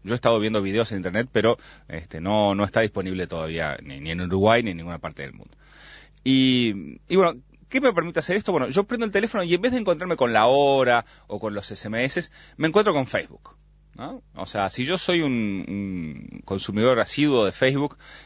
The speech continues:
este, ya directamente, sin siquiera tener que desbloquear el teléfono, ya estoy viendo las, este, las cosas que están diciendo mis amigos, fotos, este, un montón de cosas.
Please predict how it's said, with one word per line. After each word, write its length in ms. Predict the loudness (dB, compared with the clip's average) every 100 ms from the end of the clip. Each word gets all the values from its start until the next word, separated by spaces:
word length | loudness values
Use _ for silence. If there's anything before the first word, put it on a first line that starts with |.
| -14
este, 380 | -12 -12 -10 0
ya 140 | 2
directamente, 600 | 4 4 2 0 -2 -2 -4
sin 320 | -4 -4 -4
siquiera 480 | -8 -14 0 2 4
tener 160 | 2
que 60 | 2
desbloquear 340 | 2 0 0
el 80 | 0
teléfono, 320 | 0 -4 -2
ya 80 | -4
estoy 200 | 0 0
viendo 240 | 0 2
las, 180 | 2 0 -4 -20 -18
este, 320 | -16 -8 -6 -4
las 120 | -6
cosas 180 | -4 -2
que 40 |
están 180 | -2 -4
diciendo 200 | -6 -6
mis 160 | -2
amigos, 500 | -2 0 0 2 2
fotos, 640 | 4 4 4 4 0 -2 -4 -20 -20
este, 240 | -14 -10 -8
un 100 | -2
montón 320 | -2 -2 -4
de 100 | -4
cosas. 380 | -6 -12 -16